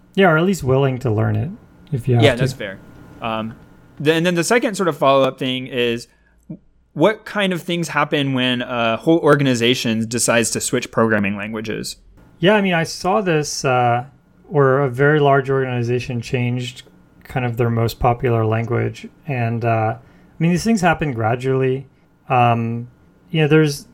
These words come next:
Speaker 1: you know, there's, there's, uh, you know, these kind of things kind of have to be top down.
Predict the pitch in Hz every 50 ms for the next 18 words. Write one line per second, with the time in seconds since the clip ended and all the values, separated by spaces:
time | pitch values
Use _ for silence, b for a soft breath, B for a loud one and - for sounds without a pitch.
0 | _ _ _ _ _ _ - 190 160 151 143 127 147 147 143 139 135 127 - -
1 | 202 - 151 143 135 131 123 131 139 127 131 151 165 175 - _ _ 190 185 175
2 | 170 170 - - 208 226 - - 254 247 226 165 185 175 180 165 - 170 156 143
3 | 110 127 127 131 - - 160 139 147 143 135 - - 123 123 120 113 120 117 113
4 | 113 127 156 165